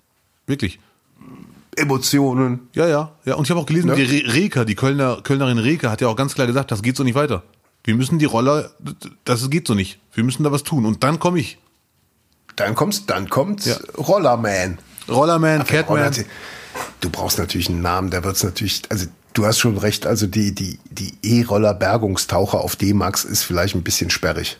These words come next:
Speaker 1: Ja, ja, ja.
Speaker 2: Das ist zu sperrig.
Speaker 1: Catman.
Speaker 2: Catman, nein.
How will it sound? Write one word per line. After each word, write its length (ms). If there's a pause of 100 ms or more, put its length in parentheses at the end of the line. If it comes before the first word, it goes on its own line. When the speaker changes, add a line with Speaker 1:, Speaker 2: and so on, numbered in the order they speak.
(140)
Speaker 1:
Ja, 160 (560)
ja, 80
ja. 220 (120)
Speaker 2:
Das 160
ist 100
zu 120
sperrig. 420
Speaker 1:
Catman. 460 (1300)
Speaker 2:
Catman, 400 (200)
nein. 320